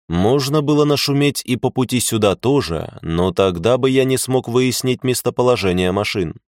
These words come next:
а сейчас терять уже нечего. Ну или как минимум меньше. Стул врезался в солдата и отскочил от него, как от кирпичной стены. Точно так же,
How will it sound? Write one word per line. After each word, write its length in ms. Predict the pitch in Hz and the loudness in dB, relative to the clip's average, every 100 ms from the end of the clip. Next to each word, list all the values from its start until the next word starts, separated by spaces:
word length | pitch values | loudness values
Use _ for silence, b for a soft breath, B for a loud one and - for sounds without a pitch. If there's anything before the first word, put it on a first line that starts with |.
| _ | _
а 140 | - 85 | -2 -2
сейчас 640 | - 85 78 - 110 117 | 0 -2 -2 0 0 0
терять 480 | - 131 120 120 - | 0 0 2 -2 -2
уже 380 | 107 95 85 80 | -4 -2 -2 -2
нечего. 580 | 78 78 - 73 - - _ _ _ _ _ _ - | -2 -4 -6 -8 -10 -14 _ _ _ _ _ _ -4
Ну 220 | 90 127 | 0 2
или 220 | 165 165 | 4 2
как 220 | 147 160 131 | 0 -2 0
минимум 440 | 131 123 127 127 | 0 2 2 2
меньше. 560 | 110 82 76 - 71 - _ _ _ _ _ _ _ _ | 0 0 -2 -6 -8 -10 _ _ _ _ _ _ _ _
Стул 400 | - - 110 143 | -10 -2 0 2
врезался 520 | 135 147 131 135 - | 2 0 0 0 0
в 60 | 127 | -2
солдата 460 | - 127 127 131 131 | 0 2 2 0 0
и 180 | 117 | 2
отскочил 680 | 123 113 - 113 - 135 123 | 0 0 -2 -2 0 0 0
от 140 | 87 - | 0 0
него, 440 | 82 78 78 - - | -2 0 -2 -4 -2
как 240 | 131 139 - | -2 0 -2
от 200 | 120 - | -2 0
кирпичной 680 | 139 - - 92 - 90 | -2 0 -2 -4 -4 -4
стены. 500 | 90 - 110 87 73 _ _ - | -4 -2 -2 -2 -4 _ _ -4
Точно 460 | 87 85 - 90 82 | -2 0 -2 -4 -2
так 300 | 104 110 85 | 0 0 -2
же, 300 | 80 76 | -6 -6